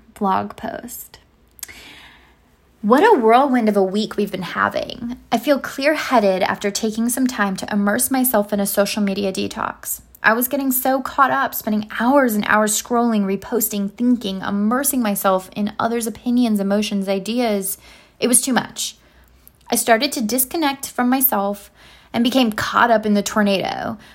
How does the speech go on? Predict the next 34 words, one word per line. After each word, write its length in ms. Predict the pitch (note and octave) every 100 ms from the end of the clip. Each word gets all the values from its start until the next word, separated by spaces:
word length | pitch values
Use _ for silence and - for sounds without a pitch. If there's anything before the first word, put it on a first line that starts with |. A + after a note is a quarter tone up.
| _
no 160 | A3 B3
longer 280 | A#3+ A3+ A3
feeling 280 | G#3+ G3+
grounded 400 | G3 F#3+ F#3 G3
or 80 | F#3+
centered. 600 | F#3+ G3+ G3+ - - A3 - _ _ _ _ _ _ - -
So 220 | - D4
it 80 | C#4
was 160 | E4
necessary 580 | D#4 C#4+ C#4+ - G#3 G3+
to 60 | G#3
put 360 | G#3 G#3+ G#3
the 120 | - G#3+
phone 260 | G#3 A#3+
down, 480 | A#3+ F#3+ F#3 F#3+ G3+ - - - _
pick 180 | A3 G#3+
up 100 | C#4
a 80 |
book, 400 | G3 G#3+ G3+ G3+
go 120 | - A3+
on 100 | C4
a 80 |
picnic, 460 | C#4 G#3+ G3 G3 G3+ -
walk 320 | B3 D4 D4
barefoot, 540 | A#3 C#4+ D4 - - - _
breathe 340 | G#3+ A#3 D4 C4+
in 120 | D4
the 60 |
fresh 300 | C#4+ C4+ B3
air, 300 | A#3 G3+ G3+ G3+
cook 220 | - C4+
some 180 | D4 C4+
delicious 460 | C4+ B3 B3 B3
food, 420 | - A3 G3+ F#3+